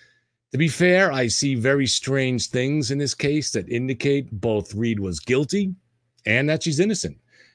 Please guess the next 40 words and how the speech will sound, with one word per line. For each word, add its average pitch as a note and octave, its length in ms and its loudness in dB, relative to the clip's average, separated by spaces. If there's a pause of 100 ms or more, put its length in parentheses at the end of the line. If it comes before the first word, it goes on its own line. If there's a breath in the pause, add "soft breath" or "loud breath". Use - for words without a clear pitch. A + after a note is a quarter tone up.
As G2 160 0
I've G#2+ 160 0
said, D3 360 0 (840 soft breath)
as G#2+ 120 -4
far A#2 180 2
as G2+ 100 0
I'm C#3 140 0
concerned, D3 420 0
maybe B2+ 260 0
John's A#2 400 -2
sitting B2+ 280 0
in C#3 80 0
a B2+ 40 -2
bar G#2+ 300 0
somewhere A2+ 400 -2
in B2+ 100 -2
Mexico G2+ 440 -2
laughing G2 440 -2
his G#2 160 -2
ass F2+ 300 -4
off - 300 -14
because F2+ 340 -6
nothing G2+ 520 -2
makes F#2+ 300 -4
sense F#2 280 -2
here. D#2+ 300 -8 (360 loud breath)
It F2+ 100 -10
seems B2 240 0
like A2+ 160 2
he A2+ 120 0
was F#2 140 -2
both G2 340 -2
killed C#3+ 320 4
by B2+ 240 4
Karen C3+ 340 0
Reed A#2 340 2
and A2+ 260 2
inside G2+ 460 0
the E2+ 60 -4
house. - 400 -8